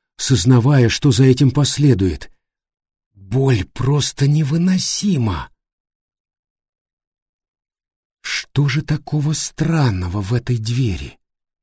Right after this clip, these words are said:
Почему она знает, что с этой дверью что-то не так, но не может понять, что именно?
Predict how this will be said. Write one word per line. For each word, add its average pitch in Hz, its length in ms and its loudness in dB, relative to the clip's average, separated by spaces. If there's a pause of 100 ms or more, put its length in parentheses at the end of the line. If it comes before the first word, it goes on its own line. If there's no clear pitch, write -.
(1160)
Почему 135 640 2
она 135 240 2
знает, 127 480 2
что - 200 -2
с - 140 -2
этой 135 240 2
дверью 120 580 4 (320)
что-то 147 460 -2
не 175 140 4
так, - 440 0 (340)
но 95 160 0
не 117 120 6
может 151 320 2
понять, 165 320 4
что - 180 4
именно? 95 560 2